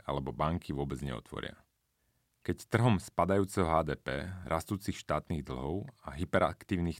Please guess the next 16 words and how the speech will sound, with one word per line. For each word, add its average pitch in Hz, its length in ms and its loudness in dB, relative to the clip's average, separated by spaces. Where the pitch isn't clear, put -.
centrálnych 85 560 0
bank 71 320 -2
prasknú 87 400 -2
nervy 73 400 0
a 73 80 0
zaútočí 78 640 -2
dlhopisová 78 640 -2
hliadka. - 560 -12
Keď 80 160 -4
neschopnosť 101 640 2
Talianska 80 480 0
splácať - 480 -2
svoje 80 240 -2
záväzky 67 720 -6
rozdrobí 76 640 -2
euro. 57 320 -10